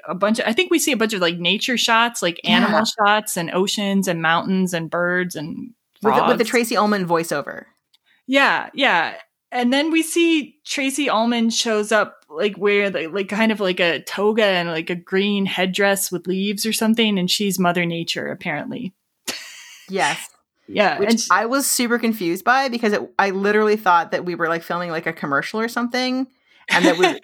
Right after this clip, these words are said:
Speaker 1: <laughs>
Speaker 2: that she was gonna be a person who was, like, a, a real person. So when she
Speaker 1: Yeah.
Speaker 2: turned into Mother Nature, I was like, "Wait, what?" I was super confused.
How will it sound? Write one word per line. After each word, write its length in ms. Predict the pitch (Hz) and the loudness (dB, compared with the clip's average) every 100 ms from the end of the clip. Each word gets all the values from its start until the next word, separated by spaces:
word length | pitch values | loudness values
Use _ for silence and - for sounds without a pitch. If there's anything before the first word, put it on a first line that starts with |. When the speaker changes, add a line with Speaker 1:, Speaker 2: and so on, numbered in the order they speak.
| 285 | -4
Speaker 1:
<laughs> 120 | - | 0
Speaker 2:
that 100 | 196 | 0
she 120 | - 247 | 2 0
was 120 | 233 | 2
gonna 120 | 240 | 2
be 80 | 208 | 4
a 60 | 185 | 2
person 540 | - 190 - 185 185 | 0 -2 0 -2 -2
who 100 | 185 | -4
was, 100 | 170 | -2
like, 140 | 165 151 | -2 -2
a, 140 | - | 0
a 80 | 175 | 0
real 220 | 180 180 | 2 2
person. 600 | 165 170 165 - - - _ _ _ | 2 -2 -2 -6 -12 -16 _ _ _
So 120 | 196 | -2
when 100 | 190 | 0
she 80 | 254 | 4
Speaker 1:
Yeah. 100 | 247 | 4
Speaker 2:
turned 160 | 180 214 | 4 4
into 140 | 208 | 2
Mother 240 | 180 175 | 2 0
Nature, 280 | 170 170 214 | -2 -2 0
I 40 | 180 | 0
was 100 | 180 | -2
like, 160 | 160 | -2
"Wait, 220 | 180 175 - | -2 -2 -4
what?" 420 | 175 240 262 - - - - | -8 -6 -6 -8 -10 -6 2
I 60 | |
was 160 | 208 214 | 2 4
super 240 | 277 214 | 0 0
confused. 560 | 202 175 101 - - | -6 -10 -10 -10 -14